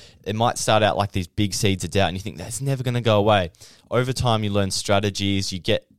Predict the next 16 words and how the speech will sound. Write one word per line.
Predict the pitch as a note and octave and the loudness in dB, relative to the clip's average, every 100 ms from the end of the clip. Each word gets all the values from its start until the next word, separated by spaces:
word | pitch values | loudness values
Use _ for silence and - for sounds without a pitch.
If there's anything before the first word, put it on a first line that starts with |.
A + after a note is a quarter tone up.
| _ _ | _ _
evidence | - A2 G#2 G2+ - | -4 -2 -2 -4 -4
that | - | -6
you | E2 F#2+ - | -2 -2 0
are | G2 G2 | 2 2
doing | F#2 G2+ | 0 -2
the | G2 | 0
right | F#2+ G2 - | 2 2 2
things, | G#2 G2 F#2 | -2 -4 -6
it's | B1+ | -8
bringing | - G#2+ G2+ | -2 -2 0
you | G2+ | -2
fulfillment. | G2+ - G2+ G2 F2 - - _ | -4 -2 0 0 -4 -12 -20 _
That | G#2+ G2 | -2 2
dial | A2+ G#2+ A#2+ | 4 6 4
turns | A2+ B2 A2 G#2 | 2 0 0 0
down. | - F#2 A2 D3 | -2 0 0 -2